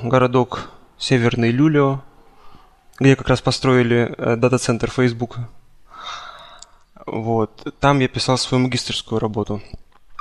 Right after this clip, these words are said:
А, написав её, я вернулся в Россию и защитил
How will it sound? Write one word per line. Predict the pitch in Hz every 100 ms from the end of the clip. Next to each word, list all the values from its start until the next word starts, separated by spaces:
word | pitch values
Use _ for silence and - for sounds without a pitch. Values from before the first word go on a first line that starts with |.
| - -
А, | - 107 113 117 113 104 98 98 92 - - _ _ _ _ _ _ -
написав | 135 131 139 - 123 -
её, | 120
я |
вернулся | 113 123 120 117
в |
Россию | 113 117 - 113
и |
защитил | 107 - - 190 190